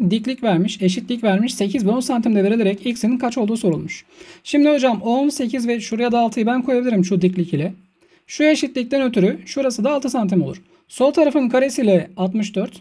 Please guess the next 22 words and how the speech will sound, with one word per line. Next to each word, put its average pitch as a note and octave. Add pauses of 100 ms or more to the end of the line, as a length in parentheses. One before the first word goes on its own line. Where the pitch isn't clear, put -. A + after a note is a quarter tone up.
(160)
sağ A#3+
tarafın C#4
tamamının A3
karesiyle G3+
de B3
yüz A#3+
kırk C4
dört B3+
gelir F#3
on G3
ikinin G#3
karesiyle. F#3 (560)
Bu C#4
gö-, C#4 (100)
bu A#3
gördüğümüz B3+
yerde A3
hipotenüs A3+
dediğimiz A3+
x'in A3+
karesine A#3
eşittir. -